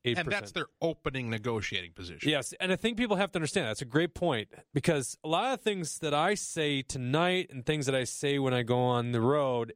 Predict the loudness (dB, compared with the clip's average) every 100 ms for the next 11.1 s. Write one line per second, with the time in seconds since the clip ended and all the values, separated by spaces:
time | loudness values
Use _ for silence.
0 | -4 0 0 -2 -4 -2 -2 -2 -2 -6
1 | -4 -2 -2 -4 -20 -20 -20 _ _ 0
2 | 0 2 0 0 -2 0 2 2 0 -2
3 | 2 2 2 2 2 2 -2 -2 0 2
4 | 2 -2 -4 0 0 0 -4 -4 -6 -4
5 | 2 2 2 2 2 2 -6 -10 -8 -8
6 | -8 -14 -12 -2 0 2 0 -2 0 2
7 | 2 2 0 0 0 2 2 2 0 0
8 | 0 -2 0 2 2 -2 -6 -6 -6 0
9 | 2 0 -4 -2 -2 2 2 2 0 0
10 | 0 2 0 0 0 -2 -4 -2 -2 -2